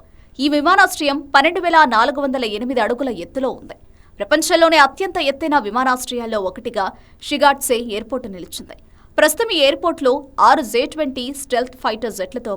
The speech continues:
పాటు జే ఫైవ్ హండ్రెడ్ ఎయిర్‌బోర్న్ ఎర్లీ వార్నింగ్ and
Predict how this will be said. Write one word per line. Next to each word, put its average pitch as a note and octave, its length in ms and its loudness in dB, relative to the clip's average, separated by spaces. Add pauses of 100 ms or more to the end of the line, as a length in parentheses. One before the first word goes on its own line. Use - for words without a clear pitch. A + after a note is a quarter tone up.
పాటు E3+ 220 -6 (540)
జే C4 100 6 (160)
ఫైవ్ B3+ 240 4
హండ్రెడ్ B3 320 -2 (520)
ఎయిర్‌బోర్న్ C#4 420 6 (180)
ఎర్లీ B3 260 0
వార్నింగ్ D4 400 4
and C#4+ 100 0